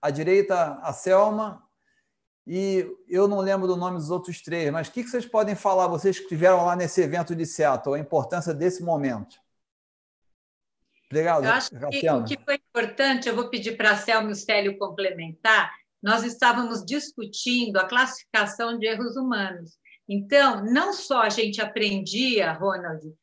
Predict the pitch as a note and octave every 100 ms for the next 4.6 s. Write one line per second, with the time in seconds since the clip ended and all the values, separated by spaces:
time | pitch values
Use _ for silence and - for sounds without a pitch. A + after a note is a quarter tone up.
0 | _ _ - A#3+ A#3 A#3+ G#3+ A3 C4+ C4
1 | - A3 A#3 A3 G3+ G3 F#3 F#3 E3+ G3
2 | B3 A#3 - A#3+ A#3 A3+ C4 D#4+ D#4 -
3 | A3 G3+ C4 C4 A#3+ C4+ C#4+ E4+ - B3+
4 | G#3 A3+ C#4 C#4+ E4 -